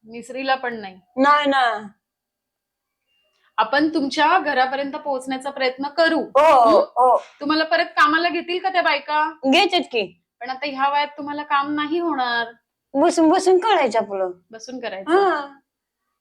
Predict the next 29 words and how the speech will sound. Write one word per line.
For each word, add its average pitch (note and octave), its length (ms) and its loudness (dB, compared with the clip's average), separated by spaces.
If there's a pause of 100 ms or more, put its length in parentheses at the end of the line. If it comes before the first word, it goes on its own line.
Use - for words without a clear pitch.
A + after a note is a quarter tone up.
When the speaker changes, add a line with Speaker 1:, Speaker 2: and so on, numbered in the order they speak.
(140)
Speaker 2:
असं C4+ 260 2
इथं D4 260 2
भांडे D4+ 340 4
घासायचे D#4 600 0 (460)
आणि C4+ 260 0
इथं D4 180 -4
बाहेर C#4+ 300 0 (840)
Speaker 1:
<laughs> - 1000 -18
Speaker 2:
उई C#4+ 200 4
करायचं F#3+ 460 2
भांडे. F#3 360 0 (960)
Speaker 1:
आता D4 420 -2
तुम्हाला D#4 520 0
इथे D4+ 240 -4
आणलंय D4+ 420 2
ना, C4+ 360 -2 (200)
इथे D#4 200 -6
तुम्हाला E4 280 -2
दोन D#4+ 280 0
टाइम E4 300 -4
छान E4 220 0
खायला D#4 360 2
मिळतं, D4+ 360 -4
इथे D4+ 260 -2
राहायचं, C#4 880 -2 (280)
कशाला F4+ 320 -4
कष्ट F4+ 300 -6
करायचं? D4+ 720 0 (420)
हा? G#4+ 260 2